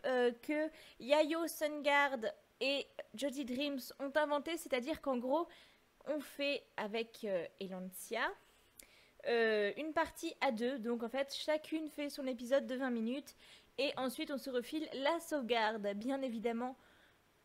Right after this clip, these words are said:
on n'a pas le droit de tuer le Sims de l'autre, sinon c'est un peu stupide.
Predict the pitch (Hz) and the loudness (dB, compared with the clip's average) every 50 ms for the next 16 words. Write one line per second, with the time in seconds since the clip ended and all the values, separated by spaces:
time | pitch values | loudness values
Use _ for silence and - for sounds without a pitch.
0 | _ _ - - 311 320 302 294 277 269 - 277 262 247 226 254 240 226 247 254 | _ _ 0 2 4 6 6 6 6 6 4 2 2 2 2 2 0 2 2 2
1 | 247 202 247 254 202 - - 247 254 240 208 220 - - 247 240 233 196 185 233 | 2 2 0 0 -2 -2 -4 -4 -2 -2 -2 -4 -4 -4 -2 -2 -2 0 0 0
2 | 226 220 240 247 254 - - - 226 - - 240 240 247 233 - - 226 208 247 | 0 2 0 0 -2 -6 -8 -10 -8 -6 -4 -2 -2 -2 -2 -2 -4 -4 -4 -4
3 | 233 - - 247 - - 349 | -6 -6 -6 -8 -4 -2 -2